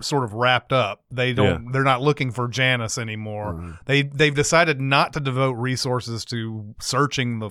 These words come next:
Speaker 1: the woods for some reason
Speaker 2: Yeah.
Speaker 1: for a detective.
Speaker 2: Yeah.
Speaker 1: I don't, I don't
Speaker 3: That's
Speaker 1: get that.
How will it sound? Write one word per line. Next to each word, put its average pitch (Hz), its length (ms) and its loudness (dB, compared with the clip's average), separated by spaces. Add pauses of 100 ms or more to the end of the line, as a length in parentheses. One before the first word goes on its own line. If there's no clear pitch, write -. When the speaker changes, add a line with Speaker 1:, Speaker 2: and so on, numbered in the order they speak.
Speaker 1:
the 123 180 -8
woods 107 460 -4
for 107 160 -10
some 104 240 -8
reason 98 340 -10 (100)
Speaker 2:
Yeah. 104 200 4
Speaker 1:
for 151 260 6
a 127 60 4
detective. 117 840 0
Speaker 2:
Yeah. 107 120 6
Speaker 1:
I - 20 4
don't, 143 240 0 (100)
I 139 100 2
don't 165 200 4
Speaker 3:
That's 156 140 4
Speaker 1:
get 151 60 -6
that. 120 400 4